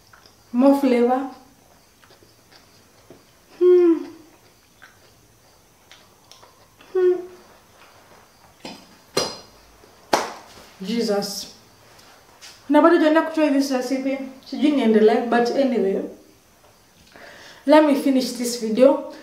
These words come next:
then I go and demolish that meal in a few seconds. And, um, wow.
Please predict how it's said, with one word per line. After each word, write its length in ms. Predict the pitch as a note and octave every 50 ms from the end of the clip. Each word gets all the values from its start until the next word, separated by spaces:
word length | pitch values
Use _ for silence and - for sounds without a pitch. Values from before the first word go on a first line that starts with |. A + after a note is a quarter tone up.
| - -
then 160 | D4 D4+ D4
I 100 | C4+ A#3+
go 80 | A3+ C4+
and 220 | C#4 C4 A#3+ G3
demolish 640 | G3+ G#3 G3+ G#3 G#3+ A3 A#3 A#3+ B3 A#3+ A#3+ A#3+ -
that 320 | - - G3+ G3+ G3+ - G#3
meal 380 | G3+ G3 F#3+ F#3 F3+ F3+ - - - - - _ _ - - - - -
in 180 | C4+ A#3+ A#3
a 120 | A3 G#3+ A3+
few 180 | - C4+ B3+
seconds. 680 | A#3+ G#3+ G#3 F#3+ F#3 F#3+ G3 F#3 F#3 F#3+ - - - -
And, 360 | - C#4+ D4 D4 D4 D4 C#4+
um, 260 | D4 C#4+ C#4+ C#4 C#4+ - - - - - - - - -
wow. 360 | - C#4 D#4 D#4+ D#4 D4+ -